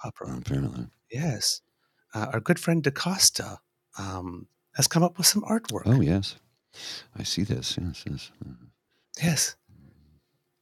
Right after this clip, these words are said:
Speaker 1: C P C Television presents
Speaker 2: Complication Street.
Speaker 1: Complication Street,
Speaker 2: <laughs>
Speaker 1: starring Andrew Coyne and Deborah Coyne and Sarah Coyne and David Johnston and Pierre, the ghost of Pierre Elliott Trudeau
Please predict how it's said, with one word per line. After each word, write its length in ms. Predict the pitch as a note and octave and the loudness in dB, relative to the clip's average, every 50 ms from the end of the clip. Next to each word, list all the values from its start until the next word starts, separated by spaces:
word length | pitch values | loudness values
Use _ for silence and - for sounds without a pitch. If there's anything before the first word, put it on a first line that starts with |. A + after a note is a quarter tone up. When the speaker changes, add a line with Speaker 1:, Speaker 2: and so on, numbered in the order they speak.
| _ _ _ - - - - | _ _ _ -20 -20 -14 0
Speaker 1:
C 240 | - - - D3+ C#3 | 4 4 6 6 6
P 120 | - D#3 C3+ | 4 4 6
C 180 | - - D#3 C#3+ | 6 4 4 4
Television 460 | - C#3+ C#3 C3 B2+ C3 A#2+ B2 A#2 | 4 4 4 4 4 2 2 0 0
presents 480 | - - A2+ - A2 G2 - - - - _ _ _ _ _ _ _ | 0 0 0 0 0 -2 -2 -4 -6 -6 _ _ _ _ _ _ _
Speaker 2:
Complication 640 | - - - - - D#2 - A2 G2 - - - - - | -4 -4 -2 -2 -2 0 0 0 0 0 -2 -2 0 0
Street. 340 | G2+ - - - E2 A2 | 2 2 2 2 4 4
Speaker 1:
Complication 280 | C3+ E3 C#3 G#2+ F#2 - - - | 4 4 2 0 -2 -8 -8 -8
Street, 440 | - - - - - - D#2 D2 - - - C3+ B2 - - - - - | -8 -8 -8 -10 -10 -10 -10 -10 -10 -2 -2 -2 0 2 2 2 2 2
Speaker 2:
<laughs> 480 | _ - B3 - - - - - - - | _ -8 -8 -8 -8 -6 -4 -4 -4 -2
Speaker 1:
starring 440 | - - G#2 F#2 F2 E2+ E2 E2 - _ _ _ _ _ _ - | -2 0 0 0 0 -2 -6 -10 -12 _ _ _ _ _ _ -4
Andrew 220 | G2 G2 F2+ G#2 G2 | -4 0 0 -2 -2
Coyne 420 | - - D3 C#3+ A#2 F#2 E2 D#2+ - _ _ | 0 2 2 2 2 0 -6 -10 -16 _ _
and 100 | - E3 | 0 2
Deborah 260 | D3 G3+ G3+ - - C3+ | 4 2 2 0 -2 -6
Coyne 300 | - - - - - - _ _ - | -8 -12 -14 -16 -20 -20 _ _ 0
and 100 | C3+ - | 2 2
Sarah 260 | - - F3+ F#3 F3+ | 2 2 0 -2 -4
Coyne 360 | - - - - - - - - _ - - - | -6 -6 -10 -14 -14 -14 -16 -18 _ -14 -4 -2
and 100 | F#3+ D#3+ | 0 2
David 260 | - D#3 C#3+ C#3 A#2 | 2 2 2 0 -2
Johnston 560 | - - F2 F2 E2 - - - - - - - _ - - - - - - - | -2 -4 -4 0 0 2 2 0 -2 -6 -12 -14 _ -20 -20 -20 -20 -20 -10 -6
and 180 | G#2+ G#2+ G2 - | -6 -6 -4 -6
Pierre, 280 | - - G2+ G2 - - - | -4 0 0 0 0 0 -4
the 60 | - G#2+ | -6 -2
ghost 260 | - A2 A2 - - | 0 0 0 0 -2
of 60 | A2+ | -2
Pierre 180 | - - A2 G#2 | -4 -4 -2 -2
Elliott 340 | G2+ G2+ G2 F#2+ - - - - | -2 -2 -2 -2 -2 -4 -6 -4
Trudeau 380 | - - A2 F2+ D#2 D2 - | -2 -2 -2 -2 -4 -6 -10